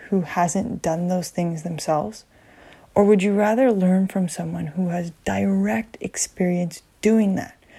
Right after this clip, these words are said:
Someone who has changed the world, someone who has helped millions of people, someone who has created an insane amount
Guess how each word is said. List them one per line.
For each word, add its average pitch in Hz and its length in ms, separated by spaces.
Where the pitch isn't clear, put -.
Someone 214 340
who - 280
has 202 500
changed 160 400
the 151 60
world, - 300
someone 220 300
who 214 160
has 202 460
helped 180 300
millions 214 680
of - 260
people, 185 520
someone 233 380
who 214 120
has 202 180
created 220 640
an 170 180
insane 233 880
amount 190 520